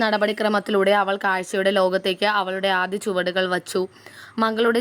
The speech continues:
ജീവൻ രക്ഷിച്ചതിന് നന്ദി അറിയിക്കാൻ മമ്മൂട്ടിയെ നേരിൽ കാണണമെന്നാണ് അമീറയുടെ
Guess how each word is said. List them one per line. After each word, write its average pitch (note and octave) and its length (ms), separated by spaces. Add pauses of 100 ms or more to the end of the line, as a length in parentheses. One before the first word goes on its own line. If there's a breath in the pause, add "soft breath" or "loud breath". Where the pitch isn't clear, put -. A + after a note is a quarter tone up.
ജീവൻ A3+ 280
രക്ഷിച്ചതിന് G3+ 580 (200)
നന്ദി G3 320
അറിയിക്കാൻ G3 460
മമ്മൂട്ടിയെ G3 480
നേരിൽ G3 260 (120)
കാണണമെന്നാണ് F#3+ 720 (340)
അമീറയുടെ G#3+ 520